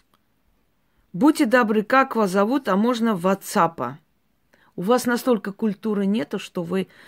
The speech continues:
заходите на канал человека и спра-, «Как тебя зовут?» Если тебе интересно, ты узнаешь, как меня зовут. Понимаешь?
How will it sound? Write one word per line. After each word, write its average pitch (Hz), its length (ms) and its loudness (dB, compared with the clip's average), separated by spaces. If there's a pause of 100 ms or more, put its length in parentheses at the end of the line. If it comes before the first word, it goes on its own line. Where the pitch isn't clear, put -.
(180)
заходите 175 720 0
на 170 120 0
канал 180 360 -2
человека 190 560 -4
и 156 40 -10
спра-, - 200 -14 (120)
«Как 262 240 -2
тебя 196 320 -4
зовут?» 170 520 -6 (580)
Если 196 340 -2
тебе 214 340 0
интересно, 226 520 -2
ты 190 140 -6
узнаешь, 180 400 -4
как - 220 -12
меня 156 260 -6
зовут. 156 360 -8 (520)
Понимаешь? 185 520 -8